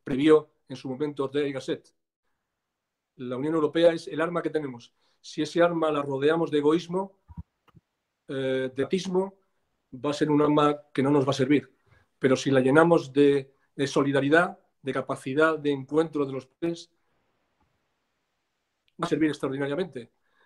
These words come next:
Eh, en estos momentos es necesario ese, ese salto, aprovechando esta situación, ese salto hacia una unión mucho más política,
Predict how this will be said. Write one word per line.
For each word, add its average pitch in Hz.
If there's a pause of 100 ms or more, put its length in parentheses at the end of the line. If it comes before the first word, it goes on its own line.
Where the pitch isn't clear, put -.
(140)
Eh, 127
en 131 (640)
estos 180
momentos 170
es 143
necesario 147 (260)
ese, 165 (100)
ese 175
salto, 156 (240)
aprovechando 175 (100)
esta 151
situación, 175 (220)
ese 160
salto 147
hacia 139
una 143
unión 143
mucho 131
más 123
política, 170